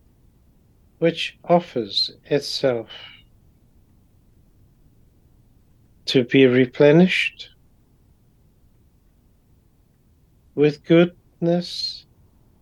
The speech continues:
and wholesome things,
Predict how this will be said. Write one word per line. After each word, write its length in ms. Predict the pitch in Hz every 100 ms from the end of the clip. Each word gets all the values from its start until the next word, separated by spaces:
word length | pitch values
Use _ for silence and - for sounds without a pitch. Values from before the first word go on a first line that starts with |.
| _ _ _ _ _ _ _ -
and 200 | 147 151
wholesome 920 | - 139 147 156 156 - 156 151 156
things, 1200 | - 120 101 92 95 - - - - - - -